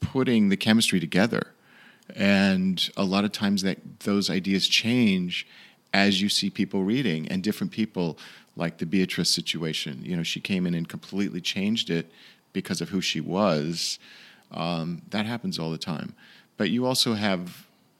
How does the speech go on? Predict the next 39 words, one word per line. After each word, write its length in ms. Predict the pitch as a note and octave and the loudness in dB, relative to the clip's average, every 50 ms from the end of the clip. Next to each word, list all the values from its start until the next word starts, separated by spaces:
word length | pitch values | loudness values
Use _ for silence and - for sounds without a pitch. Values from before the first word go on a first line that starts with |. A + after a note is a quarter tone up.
| _ _ _ | _ _ _
more, 760 | A2 G#2+ G#2 G#2 G#2 G#2 G2+ G2+ G2 G2 F#2+ F#2+ F#2 - - - - - - A2 A2 A#2+ A2 G2+ | -2 0 0 2 2 2 2 2 0 0 0 -2 -2 -4 -8 -14 -20 -20 -20 -20 -20 -20 -16 -12
y-, 140 | F#2+ - - - - | -12 -12 -12 -12 -14
you 280 | - - - - - A2 | -12 -12 -10 -6 -4 -4
have 80 | A2+ | -2
a 40 | G#2 | 0
little 160 | A2 G#2+ G#2 | 0 2 2
more 140 | G2 F#2 F#2 | 2 2 2
luxury 380 | F2+ F#2+ G#2 A#2 A2 F#2 F2 E2+ | 2 2 0 0 0 0 -2 0
because 340 | E2+ F#2+ - - G2+ F#2 F2 | -2 -2 -4 -2 -4 -4 -2
you 120 | E2+ E2+ | -2 -2
have 100 | F2+ E2 | -4 -4
a 20 | |
little 160 | E2+ F2 F2 E2 | -2 -2 -4 -4
more 120 | D2+ D2 | -4 -6
time. 460 | - - - G2+ F#2+ D#2 C#2+ B1+ A#1+ - _ _ _ - - - _ _ _ _ - | -8 -8 -8 -6 -6 -4 -6 -6 -8 -12 _ _ _ -20 -20 -20 _ _ _ _ -8
Whereas 580 | - F#2 F2+ F2 E2+ E2 D#2+ D#2 D2 - - - - | -4 -2 0 0 0 0 0 -2 -2 -2 -2 -2 -4
in 100 | F2+ E2 | -6 -6
a 60 | E2 D#2+ | -4 -2
series, 580 | - - A2 A2 G#2 F2+ E2+ D#2+ - - E2 | -2 0 0 0 0 0 -2 -4 -4 -6 -6
you 220 | E2 E2+ E2+ E2+ E2+ | -6 -6 -6 -6 -2
don't. 380 | F2 F#2 G2 F2+ C#2+ - - | 0 0 0 0 -2 -4 -6
You 160 | - E2 F2 | -6 -4 -2
only 140 | F2 F2+ F#2 | -2 -2 -2
have 140 | F2 F2 - | -4 -4 -8
a 40 | - | -6
couple 240 | - - F2+ - F2 | -8 -8 -6 -6 -4
days 320 | E2 F#2 F#2 F#2+ F#2+ F2+ - | -2 0 0 0 0 -2 -4
to 140 | - - - | -6 -8 -10
pre-read 440 | - - - F2 E2+ D#2+ D2+ D2+ - | -10 -6 -2 -2 -2 -2 -4 -6 -8
people. 440 | - E2+ - - E2 D#2 D2 - - - - - - - - _ - _ - | -10 -12 -8 -6 -6 -6 -6 -6 -10 -18 -20 -20 -20 -20 -20 _ -20 _ -10
And, 500 | - F2 D#2+ D#2+ D#2+ D#2+ D#2+ E2 D2+ - _ - - - _ _ | -6 -4 -4 -2 -2 -4 -4 -6 -8 -10 _ -20 -20 -20 _ _
you 120 | F#2+ F#2+ | -6 -4
know, 60 | F2 | -4
you 160 | E2+ F2 F#2 | -2 -4 -4
gotta 260 | F2 - F#2 F#2 F#2+ F2+ | -2 0 0 0 0 -2
be 240 | E2+ G2 F#2 F2 | -2 0 -2 -2
pretty 360 | E2+ E2 E2 - - G#2+ G2 F#2+ | -2 -6 -12 -6 -2 0 0 2
selective, 720 | - - F#2 E2 F#2 A2 - - - E2 C#2+ - - - _ _ - - - - - _ _ _ _ _ - | 2 0 0 0 0 -2 -2 -4 -4 -4 -4 -6 -10 -18 _ _ -20 -20 -20 -20 -20 _ _ _ _ _ -10
uh, 160 | F2 E2 D#2+ | -8 -8 -6